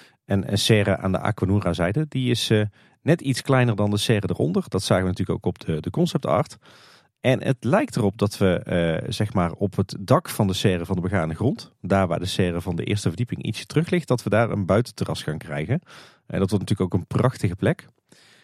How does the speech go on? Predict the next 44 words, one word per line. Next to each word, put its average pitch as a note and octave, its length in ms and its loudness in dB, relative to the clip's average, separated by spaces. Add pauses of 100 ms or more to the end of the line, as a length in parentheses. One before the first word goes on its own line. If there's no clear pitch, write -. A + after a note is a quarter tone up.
(180)
En A2 260 2
ja, F2+ 240 2
twee C#3+ 280 2
restaurants B2 460 0
in - 140 -6
het, A2+ 260 -2
eh, G#2+ 480 0
eh, A#1 40 -4 (120)
Efteling A2+ 360 0
Grand A#2 200 2
Hotel. G#2+ 500 0
Ik C3 180 0
vermoed B2+ 340 2
dan B2 220 2
dat A2 180 2
dat G2+ 140 0
op G2+ 120 -8
de G2+ 80 2
begane G2 380 0
grond, G2+ 220 0
het F#2+ 140 -6
grote D3 300 0
restaurant, F#2 580 -2 (380)
dat G2 120 -2
dat G2+ 160 2
ook G2 120 0
het G2+ 80 -2
restaurant G2 400 -2
gaat - 180 -4
zijn E2 240 0
wat E2 160 -4
voor - 160 -4
parkbezoekers D#3 580 0
toegankelijk C3+ 540 -2
is. F#3+ 220 -2 (380)
Dat - 120 -10
dat B2 160 4
misschien F#2+ 400 -2
een F2 80 -2
wat E2 160 0
meer E2 220 -2
basic G#2+ 320 -2
restaurant B2+ 460 0
is. D3+ 220 -2